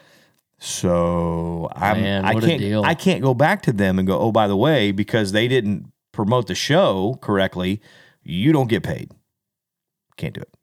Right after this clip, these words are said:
Speaker 1: Right? So they went to some of the vendors and were like, "Look, we can't pay you." I had,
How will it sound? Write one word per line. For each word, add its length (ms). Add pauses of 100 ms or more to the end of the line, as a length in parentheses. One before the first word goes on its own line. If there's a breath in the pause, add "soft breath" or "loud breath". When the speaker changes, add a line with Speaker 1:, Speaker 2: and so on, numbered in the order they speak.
(400)
Speaker 1:
Right? 240
So 300
they 180
went 220
to 80
some 160
of 80
the 60
vendors 420
and 100
were 60
like, 160
"Look, 120
we 80
can't 200
pay 140
you." 100 (1900)
I 180
had, 580